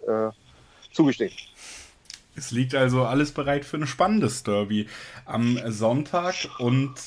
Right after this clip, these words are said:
Speaker 2: wir wollen natürlich auch nochmal in dem Sinne drauf blicken, dass wir alle unsere Tipps abgeben, wie das sich gan-, äh, dann auch im Ergebnis niederschlagen könnte. Olaf, was glaubst du denn? Wie wird's am Ende ausgehen?
Speaker 1: Ja, es ist ein heißes Ding. Ich sag, am Ende gewinnen wir zwei zu eins.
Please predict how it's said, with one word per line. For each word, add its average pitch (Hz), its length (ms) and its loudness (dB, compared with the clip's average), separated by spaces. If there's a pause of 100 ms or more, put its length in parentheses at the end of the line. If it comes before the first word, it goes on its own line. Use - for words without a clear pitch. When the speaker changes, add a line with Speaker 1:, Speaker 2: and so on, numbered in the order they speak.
(200)
Speaker 2:
wir 139 320 0
wollen 139 280 0
natürlich 143 520 -4
auch 123 180 -4
nochmal 135 340 -2
in 127 120 0
dem 127 200 0
Sinne 139 200 0
drauf 127 300 0
blicken, 127 280 -4
dass 120 200 -4
wir - 120 -6
alle 123 260 0 (340)
unsere 131 440 0
Tipps 240 300 -8
abgeben, 127 600 0
wie 127 100 -4
das 131 240 -2
sich 127 160 -6
gan-, 127 260 -2
äh, 120 220 -2
dann 123 180 -2
auch 127 140 -4
im 120 80 -2
Ergebnis 127 420 -2
niederschlagen 127 600 0
könnte. 139 460 -2
Olaf, 123 280 0
was 123 160 -6
glaubst 123 260 -4
du 147 80 0
denn? 101 200 -2
Wie 113 120 -2
wird's 127 200 -2
am 107 120 -4
Ende 120 240 0
ausgehen? 98 420 -6 (800)
Speaker 1:
Ja, 151 300 6
es - 180 -6
ist 110 140 -2
ein 120 140 4 (480)
heißes 202 340 2
Ding. 214 320 2 (260)
Ich 147 80 -10
sag, 160 160 4
am 147 160 2
Ende 156 220 0
gewinnen 147 220 -4
wir 135 120 -2
zwei 135 180 0
zu - 140 -6
eins. 110 300 -4